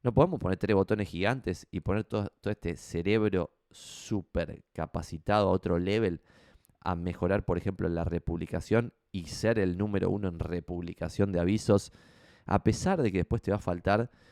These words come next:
un discurso canchero para levantar capital, para ser interesante y qué sé yo, porque sería mucho más copado",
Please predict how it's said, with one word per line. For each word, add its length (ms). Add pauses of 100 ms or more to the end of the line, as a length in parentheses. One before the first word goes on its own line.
(100)
un 140
discurso 460
canchero 680 (260)
para 200
levantar 420
capital, 580
para 200
ser 380
interesante 720
y 40
qué 100
sé 100
yo, 260 (300)
porque 220
sería 300
mucho 200
más 140
copado", 480